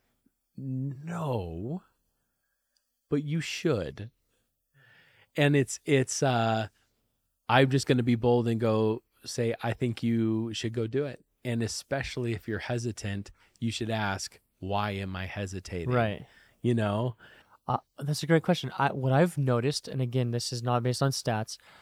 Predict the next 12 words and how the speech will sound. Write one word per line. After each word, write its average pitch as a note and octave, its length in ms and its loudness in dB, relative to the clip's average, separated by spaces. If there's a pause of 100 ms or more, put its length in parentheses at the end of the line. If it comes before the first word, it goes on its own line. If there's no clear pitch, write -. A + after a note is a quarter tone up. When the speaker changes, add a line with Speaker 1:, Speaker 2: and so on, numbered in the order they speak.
(320)
Speaker 2:
what B2+ 220 0
I've D#3 380 4 (880)
heard, E3 680 4
and C#3+ 160 2
I C3 80 4
feel D#3 300 0
like D3+ 160 4
maybe C3+ 260 2
some C3+ 220 -2
people C3 260 -2
wrestle B2 360 0
with, A2+ 200 -2